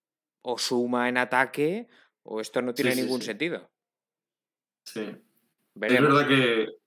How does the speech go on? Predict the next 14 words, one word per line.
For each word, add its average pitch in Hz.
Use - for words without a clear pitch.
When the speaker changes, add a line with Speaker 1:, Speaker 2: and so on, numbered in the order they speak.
Speaker 2:
tampoco, 127
tampoco 107
es -
ultra 117
determinante, 110
pero 104
sí -
que, 98
que 95
vale 101
la 101
pena 104
mencionarlo. 107
Eh, -